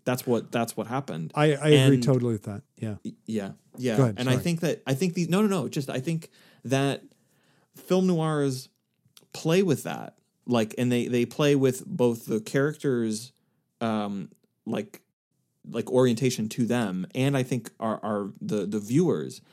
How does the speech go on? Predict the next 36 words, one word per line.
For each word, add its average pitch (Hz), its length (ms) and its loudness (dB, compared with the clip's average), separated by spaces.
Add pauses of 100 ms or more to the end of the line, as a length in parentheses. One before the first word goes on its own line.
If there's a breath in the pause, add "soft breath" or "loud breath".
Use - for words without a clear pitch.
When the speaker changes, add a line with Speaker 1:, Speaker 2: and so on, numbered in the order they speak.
(320 soft breath)
Speaker 1:
And 123 340 0
it, - 120 -6
it 127 440 0
is, 117 540 2
it's - 200 -12
like, 120 180 -4
in 135 120 0
this 127 160 -2
way, 120 180 2
it's 113 120 -2
able 117 260 0
to, 104 340 -4
like, 117 140 -4
I 127 60 0
think 135 160 -4
this - 160 -4
is 107 80 -6
why, 110 300 -2
like, 101 260 -4
they, 104 420 -2
they, 101 300 -4
um, 95 460 -8 (640 soft breath)
often 117 440 0
play, 107 500 -2
like, 120 220 0 (800)
the, 123 360 2
they 135 200 2
are 156 140 4
the 143 100 2
center, 139 400 -2
they're 135 180 2
the 147 120 0
centers 151 420 -2
of, 107 240 -2
of 104 220 -6
enjoyment 110 720 -4